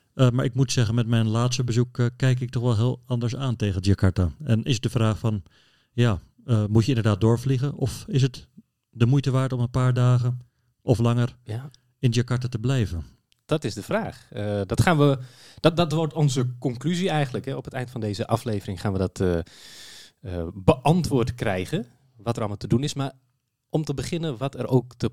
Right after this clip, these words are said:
Speaker 2: proeven is. Want Jakarta is een grote stad. We hadden het er zo net al over in onze voorbespreking. In principe, ja, wa-, wat heb je daar te proeven in Jakarta?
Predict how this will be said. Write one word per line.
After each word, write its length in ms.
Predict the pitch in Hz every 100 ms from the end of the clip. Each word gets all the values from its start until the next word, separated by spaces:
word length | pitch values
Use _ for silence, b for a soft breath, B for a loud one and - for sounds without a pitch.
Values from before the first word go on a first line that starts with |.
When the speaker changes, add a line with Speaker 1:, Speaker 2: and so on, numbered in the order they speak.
| -
Speaker 2:
proeven 360 | 247 247 160
is. 440 | - 110 - - - b b b b b
Want 160 | - 127
Jakarta 320 | 147 175 156
is 80 | 139
een 60 | 123
grote 280 | 147 127
stad. 200 | 117 165
We 80 | 147
hadden 200 | 131 147
het 120 | 147
er 60 | 131
zo 100 | 143
net 180 | 131 113
al 120 | 131
over 200 | 127 -
in 120 | 123
onze 200 | 120 117
voorbespreking. 840 | - 135 131 - - 120 113 120 - _ -
In 120 | 131
principe, 420 | 131 127 156 151
ja, 160 | 135 127
wa-, 120 | 123
wat 180 | 127 127
heb 140 | 147 151
je 80 |
daar 240 | 139 131 123
te 120 | 123
proeven 300 | 123 220 160
in 80 | 135
Jakarta? 580 | 120 127 107 - 160